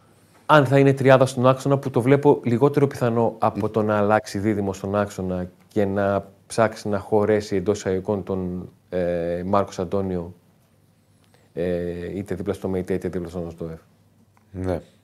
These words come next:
Speaker 2: Πάντως
Speaker 1: Ε, δεν το έχει, δεν το έχει κάνει μέχρι τώρα και θα το θεωρούσα απίθανο αν ο παοκ είχε πάρει αποτελέσματα στα τελευταία παιχνίδια. Αλλά επαναλαμβάνω, δεν ξέρω τι, ε, πώς έχει επιδράσει στο, στο μυαλό του και στο σκεπτικό του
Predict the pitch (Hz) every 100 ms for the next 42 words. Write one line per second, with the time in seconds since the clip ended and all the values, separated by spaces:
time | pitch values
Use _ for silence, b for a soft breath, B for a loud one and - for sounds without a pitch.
0 | _ _ _ _ _ - _ 117 117 117
1 | - - 69 - 127 135 135 135 117 143
2 | 139 139 135 110 104 98 90 98 95 117
3 | - _ _ _ _ _ _ _ _ _
4 | _ _ - 110 107 104 104 104 101 -
5 | 104 101 101 107 131 127 - 139 135 131
6 | 127 123 131 123 - - 127 - - 104
7 | 120 123 120 - 117 113 107 110 107 110
8 | 104 98 95 85 82 b b b b 95
9 | 92 95 92 95 127 123 - 123 - 127
10 | 123 - - _ - 87 85 85 82 87
11 | 87 _ 69 - _ _ 120 120 123 120
12 | 113 101 98 120 - - 101 92 90 95
13 | 92 98 113 113 107 - 95 - - 107
14 | 135 156 -